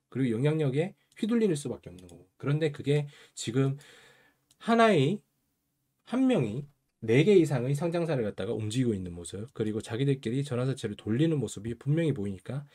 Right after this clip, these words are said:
이거는 자동, 나중에 검찰들이 자본시장법에 대해서 확인을 한다면 그건 문제가 되겠죠.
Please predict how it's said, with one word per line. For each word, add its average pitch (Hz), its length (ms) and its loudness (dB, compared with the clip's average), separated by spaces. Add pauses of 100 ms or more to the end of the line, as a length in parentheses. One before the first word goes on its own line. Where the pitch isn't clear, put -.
(200)
이거는 139 320 4
자동, 143 340 0 (440)
나중에 110 280 -2
검찰들이 127 680 2
자본시장법에 151 760 0
대해서 107 440 -6 (840)
확인을 160 280 -2
한다면 143 480 -4
그건 127 220 -4
문제가 101 280 -6
되겠죠. 95 480 -12